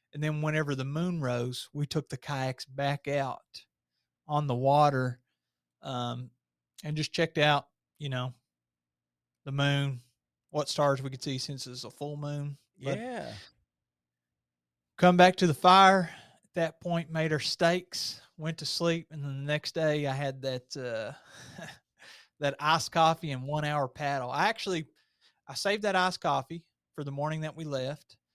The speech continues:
Speaker 1: and
Speaker 2: Okay.
Speaker 1: then, uh, I had a cup holder right next to the, uh, the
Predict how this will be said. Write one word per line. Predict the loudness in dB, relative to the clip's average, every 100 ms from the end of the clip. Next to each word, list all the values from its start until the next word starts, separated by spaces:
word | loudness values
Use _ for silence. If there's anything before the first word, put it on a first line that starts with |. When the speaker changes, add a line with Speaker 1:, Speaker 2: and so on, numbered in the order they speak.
| _ _
Speaker 1:
and | -12 -6
Speaker 2:
Okay. | -2 -2 -2
Speaker 1:
then, | -4
uh, | -4 -4 -8 -12 _ _ _ _ _ _ _ -14
I | -6
had | 0 2
a | 2 0
cup | -2 0 0 2
holder | 0 2 0 -6 -10 _ _ -8
right | -6 -4
next | -6 -8 -8 -8
to | -8 -10
the, | -12 -14 -12 -12
uh, | -12 -12 -14 -20 _ _ _ _ _ -20 -20
the | -14 -10 -8 -10